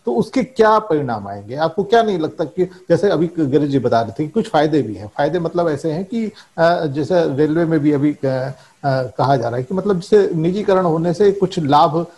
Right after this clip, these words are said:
जो है उसका, अ, का बताया जा रहा है कि बहुत सरकार को लाभ होगा उससे। तो, अ, अगर corporate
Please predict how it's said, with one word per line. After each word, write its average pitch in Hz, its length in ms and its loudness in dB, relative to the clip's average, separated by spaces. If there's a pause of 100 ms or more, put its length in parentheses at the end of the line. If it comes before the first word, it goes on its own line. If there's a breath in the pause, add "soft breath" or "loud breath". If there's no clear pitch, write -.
(220 soft breath)
जो 143 240 0
है 131 320 4
उसका, 139 320 0
अ, 135 380 -2 (580)
का 151 180 4
बताया 147 340 2
जा 139 60 2
रहा 131 80 0
है 135 60 0
कि 170 120 -4
बहुत 156 400 0
सरकार 135 380 0
को 139 120 0
लाभ 127 240 2
होगा 104 260 -8
उससे। 101 300 -10 (380 soft breath)
तो, 233 100 4
अ, 185 380 4
अगर 180 260 2
corporate 190 640 2